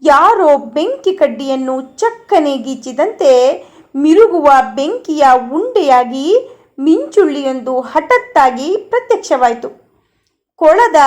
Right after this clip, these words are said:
ಹಿನ್ನೆಲೆಯ ನೆರಳಿನಿಂದ ಅದು ಹಠಾತ್ತಾಗಿ ಬಿಸಿಲಿಗೆ ಬಂದುದರಿಂದ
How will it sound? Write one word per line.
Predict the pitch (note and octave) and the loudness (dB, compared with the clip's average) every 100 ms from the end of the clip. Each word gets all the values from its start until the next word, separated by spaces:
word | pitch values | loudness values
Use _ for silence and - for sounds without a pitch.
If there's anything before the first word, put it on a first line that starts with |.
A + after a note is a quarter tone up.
| C4+ C4+ | 2 0
ಹಿನ್ನೆಲೆಯ | D#4 A#4 A#4 D4+ C#4+ C4+ | -2 0 0 0 0 -2
ನೆರಳಿನಿಂದ | C4+ C4+ F#4 G#4+ D4+ C#4+ C4+ A#3+ | 0 -2 0 0 0 -4 0 2
ಅದು | B3+ G#4+ F4 C#4+ - | 2 2 0 0 -8
ಹಠಾತ್ತಾಗಿ | - C#4+ D#4 G#4+ G#4+ D4+ C4+ A#3+ C4 | -4 -4 0 -2 0 0 0 -2 -10
ಬಿಸಿಲಿಗೆ | G#3+ B3 D#4+ G#4 F4 C4 B3+ B3+ | -10 -8 0 2 2 -2 0 0
ಬಂದುದರಿಂದ | B3 C4 C4 G#4 F4+ C4 B3 A#3+ | 2 0 0 2 2 0 -2 -2